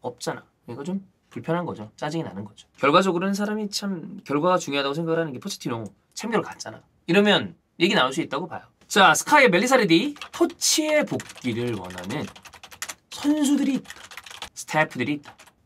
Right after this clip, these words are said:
자, 조금 더 딥하게 갈까요? 포치가 지휘했을 때 그때의 분위기, 그때의 시간을 그리워하는 사람들이 있다. 어, 이런 분위기가 있다라는 게 몰라요. 근데 이 누나가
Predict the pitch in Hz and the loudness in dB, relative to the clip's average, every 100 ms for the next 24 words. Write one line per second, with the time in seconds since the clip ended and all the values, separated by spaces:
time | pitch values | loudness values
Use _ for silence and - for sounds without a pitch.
0 | - 120 104 - 233 254 233 175 165 180 | -8 -4 -2 -2 0 2 2 2 0 2
1 | 135 110 - 170 - - - - 240 - | 0 -2 -4 -6 -8 -20 -8 -6 -4 -2
2 | 214 196 202 - 151 165 - 101 95 175 | 0 0 0 0 2 2 0 -6 -6 -4
3 | 98 - - - - - _ _ _ _ | -6 -10 -20 -12 -12 -12 _ _ _ _
4 | - 170 - - 262 175 143 113 - - | -6 -6 0 2 4 2 -2 -6 -10 -20
5 | - - 170 - 285 269 254 214 233 247 | -10 -8 -2 2 4 2 2 2 2 2
6 | - 175 185 165 151 127 113 175 - - | 2 4 4 4 0 -4 -4 -8 -8 -14
7 | - - 95 90 87 - 214 285 277 254 | -16 -14 -10 -8 -6 0 4 4 4 0
8 | 214 165 160 - 196 202 214 135 165 160 | -2 -6 -6 2 4 6 4 4 4 4
9 | 151 143 143 160 220 277 _ _ _ _ | 2 -2 -2 2 2 0 _ _ _ _
10 | - 143 160 120 98 - - - - 254 | -4 4 6 6 2 -10 -16 -14 -4 -2
11 | 202 185 240 247 240 226 214 175 156 131 | 0 0 0 0 0 -2 -2 0 2 2
12 | 139 101 | 2 0